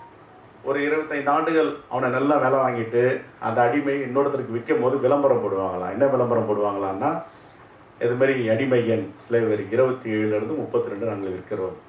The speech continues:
ஐந்து பேர் விற்பனைக்கு தயார்னா அந்த எண்ணை போயிட்டு பார்ப்பாங்களாம் ஆட்களை. ரொம்ப பலமா, வலிமையா இருந்தான்னா அவங்க கூப்பிட்டு போவாங்களாம். அப்ப இதுதான் அங்க நடந்திருக்கு அமெரிக்கால. அதுக்கப்புறம் மார்ட்டின்,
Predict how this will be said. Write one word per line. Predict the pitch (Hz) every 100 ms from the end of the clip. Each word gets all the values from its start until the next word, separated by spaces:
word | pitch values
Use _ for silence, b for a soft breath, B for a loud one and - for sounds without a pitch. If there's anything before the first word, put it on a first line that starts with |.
| - - - - -
ஐந்து | 110 117 113
பேர் | 127 113
விற்பனைக்கு | 107 - 113 101 101
தயார்னா | 101 110 107 120 - -
அந்த | 127 120 131
எண்ணை | 151
போயிட்டு | 135 127 110 104
பார்ப்பாங்களாம் | 104 95 92 92
ஆட்களை. | 92 - - - - - - - -
ரொம்ப | 131 127 135 117 - - - 117 113
பலமா, | 127 135 127 123 - - - - - - - -
வலிமையா | 123 143 143 156 135
இருந்தான்னா | 123 120 131 190 220 127
அவங்க | 117 104
கூப்பிட்டு | 110 104 92
போவாங்களாம். | 85 82 - - - - - - - - - -
அப்ப | - 147 139 131
இதுதான் | 147 170 202 220 - - - - -
அங்க | 123 127
நடந்திருக்கு | 120 139 131 117 107
அமெரிக்கால. | 113 127 120 120 135 190 160
அதுக்கப்புறம் | 143 143 143 165 160 139 110 - - - - - -
மார்ட்டின், | 120 131 127 123